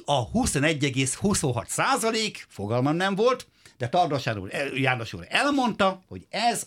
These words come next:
az a szám, ami a huszonhét százalékos áfa nyomán képződhet. Jól mondom? Vagy még most is rosszul? <laughs> Köszönjük a feladványt, ö, tovább együtt gondolkodást kérünk. Egyébként pedig, ö,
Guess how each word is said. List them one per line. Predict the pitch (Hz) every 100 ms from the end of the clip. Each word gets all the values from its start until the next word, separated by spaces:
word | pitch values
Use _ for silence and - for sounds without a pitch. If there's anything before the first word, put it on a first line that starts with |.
| - -
az | 220 208
a | 139 95
szám, | - 185 247 233
ami | - 160 139
a |
huszonhét | 127 220 143 131 160
százalékos | - 139 131 117 95
áfa | 139 156 131
nyomán | 117 143 139 139 131
képződhet. | 135 143 98 107 127 127 98 95
Jól | 117 127
mondom? | 220 143 87 _ _ _ _ _
Vagy | - 127
még | 127
most | 123 120
is | 107
rosszul? | 104 - 95 - -
<laughs> | 170 135 151 - 131 180 190 170
Köszönjük | 226 220 185 147
a | 107
feladványt, | 196 233 190 147 135 127 131 120 - -
ö, | - 127 120
tovább | 120 151 117 123
együtt | 127 113
gondolkodást | 131 127 120 117
kérünk. | - 120 - 151 -
Egyébként | 165 202 180 156 - 120 -
pedig, | 143 123 117 90
ö, | 117